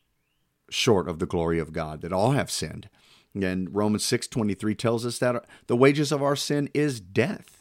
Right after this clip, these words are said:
So it tells us the penalty of it. But Romans five eight, and I'm pretty sure it's Romans five eight, if you really, really check it out, it says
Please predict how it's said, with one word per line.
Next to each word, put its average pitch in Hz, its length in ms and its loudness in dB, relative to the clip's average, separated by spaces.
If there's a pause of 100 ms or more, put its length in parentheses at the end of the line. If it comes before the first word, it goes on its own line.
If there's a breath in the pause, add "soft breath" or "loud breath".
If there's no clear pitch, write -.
(140)
So 127 200 4
it 120 100 0
tells 165 300 2
us - 120 -2
the 104 120 -2
penalty 139 500 0
of 82 140 -4
it. 78 100 -8
But 87 140 -6
Romans 120 420 0 (180 loud breath)
five 120 440 2
eight, 143 280 -2 (400 loud breath)
and 104 220 2
I'm 101 140 0
pretty 139 260 2
sure 170 260 -2
it's 185 140 -6
Romans 123 300 0
five 135 280 4
eight, 147 220 0
if 101 140 0
you 107 120 0
really, 123 340 4
really 139 260 4
check 139 280 0
it 147 80 2
out, 156 240 2
it 113 80 -2
says 123 360 -2